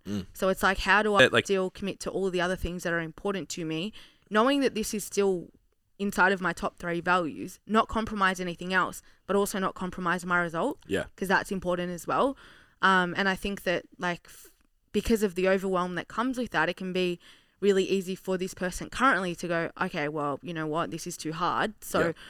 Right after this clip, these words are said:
Speaker 2: I'm just gonna, like, completely put the brakes on over here so I can focus on my family, my career," like, whatever
Speaker 1: Mm.
Speaker 2: it is, my relationships.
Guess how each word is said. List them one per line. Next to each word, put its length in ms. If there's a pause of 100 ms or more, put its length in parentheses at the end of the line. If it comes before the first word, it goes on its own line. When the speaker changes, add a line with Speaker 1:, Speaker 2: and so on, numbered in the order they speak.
(200)
Speaker 2:
I'm 100
just 160
gonna, 220 (120)
like, 300
completely 460
put 180
the 80
brakes 380
on 240
over 180
here 340
so 140
I 80
can 140
focus 320
on 200
my 140
family, 380
my 120
career," 380
like, 220
whatever 300
Speaker 1:
Mm. 60
Speaker 2:
it 120
is, 120
my 120
relationships. 760